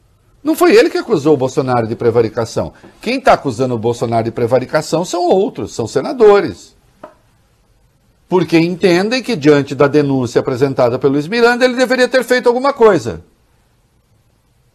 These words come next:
E que se saiba, além de ter, segundo ele, avisado o Pazuello,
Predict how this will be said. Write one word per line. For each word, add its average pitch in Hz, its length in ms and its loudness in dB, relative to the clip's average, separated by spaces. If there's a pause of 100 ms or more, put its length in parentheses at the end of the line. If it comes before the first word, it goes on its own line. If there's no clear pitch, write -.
(460)
E 262 200 4
que 165 200 0
se 196 200 -4
saiba, 190 600 2 (960)
além 180 480 2
de 151 120 -2
ter, 147 340 0
segundo 127 380 -6
ele, 123 100 -2
avisado 117 640 0
o 110 240 0
Pazuello, 127 760 2